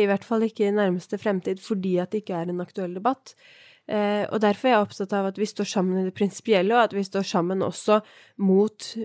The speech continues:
eh, utvidelser, eh, og for å styrke rettsvernet på ulike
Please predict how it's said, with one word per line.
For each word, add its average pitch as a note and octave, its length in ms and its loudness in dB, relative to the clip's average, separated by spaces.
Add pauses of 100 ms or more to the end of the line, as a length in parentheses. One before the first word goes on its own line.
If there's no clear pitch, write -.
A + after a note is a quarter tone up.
(140)
eh, G3+ 320 -2
utvidelser, G3+ 920 2 (320)
eh, G#3 580 -4 (100)
og G3+ 140 -2
for G3+ 300 2
å - 680 -10
styrke G3 640 2
rettsvernet F#3+ 600 -2
på - 160 -4
ulike G3 720 -2